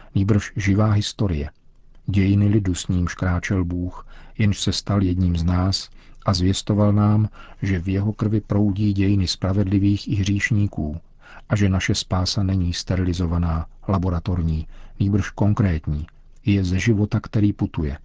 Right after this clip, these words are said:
Tento dlouhý seznam nám říká, že jsme malou částí velkých dějin,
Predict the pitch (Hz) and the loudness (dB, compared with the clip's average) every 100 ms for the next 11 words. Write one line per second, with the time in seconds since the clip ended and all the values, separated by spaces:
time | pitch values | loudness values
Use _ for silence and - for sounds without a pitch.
0 | - - - - - - 110 110 107 123 | -18 -20 -20 -20 -20 -2 0 2 2 4
1 | 127 139 120 117 123 113 110 101 107 107 | 4 4 2 2 4 4 4 4 2 2
2 | 110 110 101 101 - 98 101 104 - 104 | 2 4 2 0 2 2 2 2 0 0
3 | 104 - 82 80 85 80 87 80 87 82 | 0 -2 -4 -2 -4 -2 -4 -2 -2 0
4 | 80 | -2